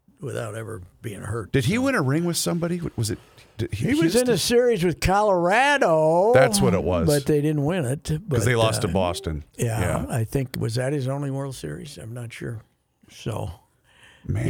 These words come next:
Speaker 1: he was, uh, I remember talking to him in the corner in the Fenway clubhouse during the World Series. That was something. That was a little crowded in there.
Speaker 2: Oh, I
Speaker 1: The,
Speaker 2: bet.
Speaker 1: the, the clubhouse is the size of,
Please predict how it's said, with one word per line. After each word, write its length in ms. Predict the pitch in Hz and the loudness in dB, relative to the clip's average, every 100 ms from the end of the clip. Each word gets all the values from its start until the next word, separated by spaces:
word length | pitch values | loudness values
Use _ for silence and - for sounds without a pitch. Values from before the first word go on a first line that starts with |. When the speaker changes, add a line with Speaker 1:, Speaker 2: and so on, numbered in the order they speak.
| 143 | 2
Speaker 1:
he 40 | 143 | 0
was, 280 | 127 110 | -2 -4
uh, 260 | 127 107 107 | -6 -4 -4
I 60 | 143 | -2
remember 380 | 151 139 127 113 | -2 -2 -4 -2
talking 420 | 131 127 131 117 | -2 -2 -4 -4
to 80 | 117 | -4
him 80 | 110 | -6
in 80 | |
the 100 | 104 | -8
corner 460 | - 127 131 139 110 | -8 -4 -4 -4 -4
in 80 | 101 | -6
the 80 | 101 | -8
Fenway 520 | - 123 120 117 107 | -6 -4 -4 -4 -6
clubhouse 580 | - 131 120 107 104 - | -4 -4 -4 -4 -6 -8
during 240 | - 110 | -8 -6
the 100 | 104 | -6
World 240 | 104 117 107 | -6 -6 -8
Series. 420 | 131 120 113 95 | -8 -8 -8 -10
That 180 | - 123 | -10 -10
was 140 | 101 | -10
something. 400 | - 104 92 98 - _ _ _ _ _ _ - - | -10 -12 -12 -18 -18 _ _ _ _ _ _ -14 -6
That 100 | 208 | -4
was 100 | 139 | -2
a 60 | |
little 160 | 139 120 | -4 -4
crowded 440 | - 135 120 117 113 | -4 -4 -2 -4 -2
in 140 | 113 | -2
there. 220 | 113 131 127 | -2 0 2
Speaker 2:
Oh, 100 | 101 | 2
I 140 | 98 | 2
Speaker 1:
The, 120 | - | 2
Speaker 2:
bet. 200 | 98 85 | 2 2
Speaker 1:
the, 140 | 110 120 127 127 | -2 -6 -8 -8
the 120 | 117 | -6
clubhouse 520 | - 147 139 120 - | -4 -4 -2 -4 -6
is 160 | 113 107 | -6 -6
the 80 | |
size 440 | 98 139 123 120 107 | -6 -4 -4 -4 -4
of, 180 | 98 | -6